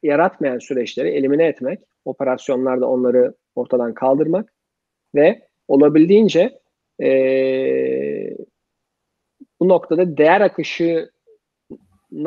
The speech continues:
odaklanarak, e, verimliliği sağlama şeklinde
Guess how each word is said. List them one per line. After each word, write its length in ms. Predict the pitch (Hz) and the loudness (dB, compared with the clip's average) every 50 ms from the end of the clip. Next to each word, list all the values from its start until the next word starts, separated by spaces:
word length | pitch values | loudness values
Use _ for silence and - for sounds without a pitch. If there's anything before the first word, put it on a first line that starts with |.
| 160 165 165 165 - _ - | -4 -4 -4 -6 -8 _ -8
odaklanarak, 840 | 143 147 143 151 151 151 _ - 175 180 196 185 151 180 226 _ _ _ _ _ _ _ _ _ _ _ _ - | -6 -4 -2 -2 -2 -4 _ -4 -4 -2 0 -2 -2 -2 -6 _ _ _ _ _ _ _ _ _ _ _ _ -12
e, 280 | 131 131 131 131 135 | -8 -6 -6 -4 -2
verimliliği 460 | 156 165 165 170 170 160 160 175 202 | -2 -2 -2 -2 -2 -2 -2 -2 -4
sağlama 440 | 185 - 180 160 160 165 170 180 175 | -4 -2 -2 0 0 2 2 0 0
şeklinde 640 | 156 - 135 113 - - 120 120 127 147 202 262 254 | 0 -2 -8 -8 -8 -10 -8 -8 -6 -6 -6 -8 -8